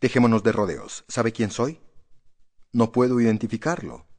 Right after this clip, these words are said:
Su visera de su casco está bajada y está todo envuelto en acero." "Bueno, no vamos a ponernos con evasivas por una visera. ¿Cree que está soñando?"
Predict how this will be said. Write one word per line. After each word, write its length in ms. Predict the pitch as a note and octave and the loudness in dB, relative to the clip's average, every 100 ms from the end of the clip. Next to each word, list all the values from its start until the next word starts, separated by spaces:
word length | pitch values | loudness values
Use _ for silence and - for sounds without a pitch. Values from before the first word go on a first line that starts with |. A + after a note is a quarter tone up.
| _ _ _ - - - | _ _ _ -20 -20 -8
Su 180 | - | -2
visera 300 | B2+ A#2 D3+ | 0 2 2
de 120 | D3+ C#3 | 2 -2
su 120 | - | -2
casco 300 | C3 - A#2+ | -2 -2 -6
está 180 | - A#2+ | -2 -2
bajada 500 | A#2 B2+ A2 - - - | 0 0 0 -4 -16 -6
y 100 | - | -2
está 200 | A2+ B2+ | 0 0
todo 320 | - D#3 D#3+ | 0 0 0
envuelto 320 | C#3 B2 D3+ C#3+ | -2 -4 -4 -6
en 80 | |
acero." 400 | C#3+ F3+ E3+ - - - - - _ - - | -6 -8 -8 -12 -20 -20 -20 -20 _ -20 -8
"Bueno, 400 | B3+ B3+ B2+ G3+ | -4 -4 -4 -4
no 220 | A3+ C3 | 2 4
vamos 260 | A#2 A#2 A2+ | 6 6 4
a 60 | |
ponernos 460 | A#2 A2+ G#2+ A2 - | 2 2 2 0 0
con 100 | A2+ | 2
evasivas 460 | G2+ G2 A#2 G#2+ - | 2 2 0 0 0
por 120 | G2+ | 0
una 140 | G#2 | 0
visera. 480 | F#2+ - A2 - - _ - - - - - | 0 -2 -6 -6 -14 _ -20 -20 -20 -20 0
¿Cree 260 | C3 C3 C3 | 4 4 2
que 80 | |
está 160 | A#2 B2+ | -2 -4
soñando?" 560 | C3 A#2+ B2+ D#3+ E3+ | 0 0 0 -4 -10